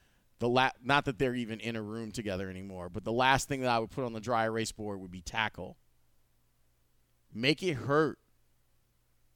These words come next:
And if you can get, get to nine, make it hurt on him. It'd be cool to be talking about a rematch between the Bears and the Packers, but the only way that happens is if the Bears are able to beat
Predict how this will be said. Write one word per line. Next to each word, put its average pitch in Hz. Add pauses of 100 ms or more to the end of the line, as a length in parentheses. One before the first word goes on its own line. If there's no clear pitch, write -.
(280)
And 113
if 101
you 147
can 165
get, 156
get 156
to 180
nine, 190 (120)
make 123
it 170
hurt 143
on 123
him. 110 (2000)
It'd 131
be 139
cool 175
to 135
be 135
talking 135
about 120
a 117
rematch 123
between 110
the 110
Bears 113
and 104
the 101
Packers, 104 (440)
but 101
the 113
only 127
way 123
that 117
happens 123
is 101
if 101
the 104
Bears 113
are 107
able 107
to 104
beat 104